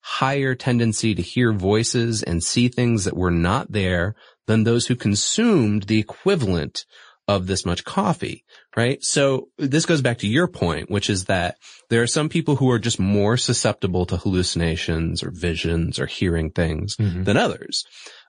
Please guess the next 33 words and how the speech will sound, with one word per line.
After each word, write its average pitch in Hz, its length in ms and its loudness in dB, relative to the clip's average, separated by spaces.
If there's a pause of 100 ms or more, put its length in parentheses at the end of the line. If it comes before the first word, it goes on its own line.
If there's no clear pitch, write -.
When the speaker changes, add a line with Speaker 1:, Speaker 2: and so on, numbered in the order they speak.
(100)
Speaker 1:
Uh, 87 420 0 (100)
and 90 520 0 (220)
so - 160 -2
subsequently, 98 680 -2
they 82 140 0
found 87 260 -2
that 87 160 -4
those 110 320 2
people 90 420 0
within 95 380 0
their 90 160 0
study 90 460 -2
were 82 140 -4
the 82 120 0
ones 82 240 -2
who 98 80 -2
were 85 120 -2
really 95 300 0
susceptible 85 640 -2
to 82 80 -4
getting 82 280 -2
hit - 280 -4
by 80 160 -4
this 76 160 -6
caffeine. 85 640 -4 (640)
Uh, 110 80 0
the 113 220 2
other 160 260 2
explanation 98 880 0
that's 87 160 -4
connected 90 440 0
to 90 100 -4
this 85 340 0